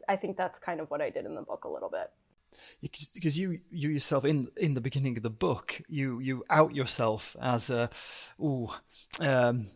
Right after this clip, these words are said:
Speaker 2: now what's the, what's the phrase you use there? It's like
Speaker 1: Technophobe?
Speaker 2: Technophobe, yeah, um,
Speaker 1: Yeah.
Speaker 2: which, which is nice that you kind of, you know, put that straight out there at the very beginning of the book.
Speaker 1: Mm-hmm.
Speaker 2: But is, is that, is that, I guess that's connected to the, the, the criticism angle that you're talking about.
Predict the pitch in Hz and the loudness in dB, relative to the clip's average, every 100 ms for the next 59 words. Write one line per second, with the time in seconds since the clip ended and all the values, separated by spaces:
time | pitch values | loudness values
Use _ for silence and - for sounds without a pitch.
0 | _ 120 117 147 - 139 123 139 131 - | _ -8 -4 2 2 2 -2 0 0 2
1 | 135 120 131 131 123 110 127 120 101 107 | 0 0 0 0 -2 2 4 4 4 2
2 | 233 240 277 269 302 294 311 311 320 - | 4 4 4 4 8 10 10 8 0 -6
3 | - - 170 160 156 143 139 120 131 131 | 6 10 12 10 6 6 4 4 6 8
4 | 120 107 113 151 127 120 117 185 180 - | 6 4 2 6 10 10 8 6 2 -6
5 | - 139 - - 165 - 175 143 151 175 | -16 -16 -16 0 2 2 2 2 8 8
6 | 160 143 139 123 117 - - 147 123 - | 8 6 4 4 2 -6 -4 0 0 2
7 | 170 139 104 - 123 120 117 110 107 113 | 0 2 2 2 2 2 2 0 0 -2
8 | 110 110 120 151 139 104 - 95 - - | -2 0 -2 -2 -2 -2 -6 -10 -8 -6
9 | 220 208 233 247 135 135 - 156 127 156 | -6 -6 -4 0 2 2 2 2 10 10
10 | - - - 123 156 - - _ - 143 | 10 0 0 4 2 0 -12 _ -4 0
11 | 147 - 117 - 131 127 143 - 117 110 | 4 4 4 0 -2 0 0 0 0 0
12 | 110 110 - 131 - 151 175 - 107 104 | -2 -6 -6 -8 -6 -2 0 0 -2 -4
13 | 95 90 71 - - - - 80 | -6 -6 -6 -6 -10 -14 -14 -12